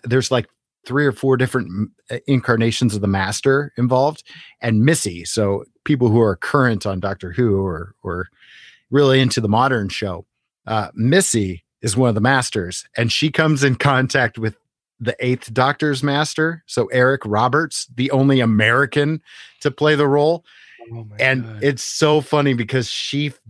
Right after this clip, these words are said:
Speaker 1: just totally flips it. And she's just like, "That's great. Can you say, can you just say random words like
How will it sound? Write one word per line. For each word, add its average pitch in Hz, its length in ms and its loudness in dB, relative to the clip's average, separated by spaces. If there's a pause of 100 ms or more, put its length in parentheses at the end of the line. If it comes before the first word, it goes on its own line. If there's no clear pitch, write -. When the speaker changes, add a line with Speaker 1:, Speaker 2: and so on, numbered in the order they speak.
Speaker 1:
just 131 300 -2
totally 151 520 2
flips - 480 -4
it. 104 220 -4 (160)
And 107 260 0
she's 123 320 -2
just 120 220 -2
like, 107 360 0 (380)
"That's 160 340 0
great. 139 480 0 (260)
Can 139 200 0
you 151 120 4
say, 131 600 0 (380)
can 147 100 -2
you 226 100 4
just 262 200 -2
say 151 180 4
random 135 400 0
words 127 380 0
like 110 200 -6